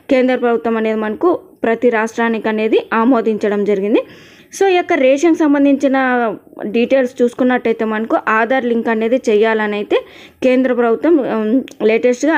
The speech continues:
అప్డేట్ అనేది కూడా ఇవ్వడం జరిగింది. So కేంద్ర ప్రభుత్వం లాక్‌డౌన్ సమయంలో అయితే పేదలకు ఇబ్బంది పడకుండానే లక్ష్యంతో అయితే ప్రతి ఒక్క లబ్ధిదారునికి ఖచ్చితంగా రేషన్ సరుకులు అందించాలనే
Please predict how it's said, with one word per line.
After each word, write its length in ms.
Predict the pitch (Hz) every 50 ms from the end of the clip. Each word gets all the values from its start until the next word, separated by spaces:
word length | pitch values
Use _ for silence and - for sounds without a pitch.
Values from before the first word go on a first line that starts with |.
| 233 214
అప్డేట్ 300 | 214 202 196 240 233 233 226
అనేది 220 | 220 220 220 202 220
కూడా 120 | 247 233 214
ఇవ్వడం 240 | 214 214 214 220 226 190
జరిగింది. 340 | 202 190 190 202 202 247 349 - - - - - - - _ _ -
So 80 | - 359 302 -
కేంద్ర 240 | 294 285 294 294 302 277
ప్రభుత్వం 340 | 320 311 302 294 320 311 294 262 233
లాక్‌డౌన్ 400 | 226 233 233 226 277 277 269 285
సమయంలో 320 | 262 254 247 240 240 233 233
అయితే 120 | 233 233 294 - 247
పేదలకు 420 | 226 226 226 247 247 247 - 339 269 -
ఇబ్బంది 260 | 196 226 240 240 240 233 226
పడకుండానే 560 | 220 220 220 240 233 220 226 226 226 233 233 220
లక్ష్యంతో 420 | 202 202 - - 233 240 226 - 208 208
అయితే 180 | 202 269 320 302 - 247
ప్రతి 220 | 220 214 - 226 226
ఒక్క 220 | 226 - 226 220 - - - - - - _ - 226
లబ్ధిదారునికి 640 | 220 196 233 233 240 240 240 233 233 226 - 269 269 269
ఖచ్చితంగా 420 | 226 226 - 220 - 240 254 269 269 202
రేషన్ 340 | 208 214 220 220 254 240 233 -
సరుకులు 300 | 226 226 226 - 233 226 214
అందించాలనే 640 | 214 214 220 262 233 220 220 214 214 214 208 226